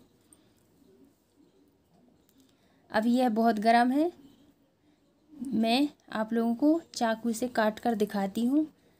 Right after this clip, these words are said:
अभी यह इतना गर्म है कि हाथ से छूना तो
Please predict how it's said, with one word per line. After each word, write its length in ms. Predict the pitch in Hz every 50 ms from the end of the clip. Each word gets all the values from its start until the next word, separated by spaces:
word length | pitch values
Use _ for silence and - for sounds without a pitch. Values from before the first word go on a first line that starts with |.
| _ _ _ _ _ _ _ _ _ _ _ _ _ _ _ _ _ _ _ _ _ _ _ _ _ _
अभी 240 | - 208 208 226 233
यह 180 | 247 240 233 233
इतना 280 | 233 - 240 233 226
गर्म 280 | 220 233 226 233 240 247
है 60 | 262
कि 120 | 254 - 233
हाथ 200 | 208 208 208 220 208
से 140 | 214 233 226
छूना 380 | 226 - - 226 214 214 214 208
तो 220 | 208 220 247 269